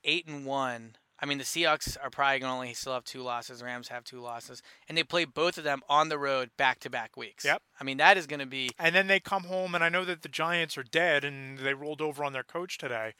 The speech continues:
Speaker 2: but then you gotta go on the road again.
Speaker 1: Mm-hmm.
Speaker 2: So, uh, again, I,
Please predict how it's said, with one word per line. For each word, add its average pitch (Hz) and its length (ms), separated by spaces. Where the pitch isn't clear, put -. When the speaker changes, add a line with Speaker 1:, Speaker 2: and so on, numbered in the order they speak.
Speaker 2:
but 170 80
then 220 140
you 320 60
gotta 294 180
go 247 100
on 254 120
the 220 80
road 220 220
again. 110 340
Speaker 1:
Mm-hmm. 135 180
Speaker 2:
So, 196 460
uh, 185 180
again, 190 400
I, 175 480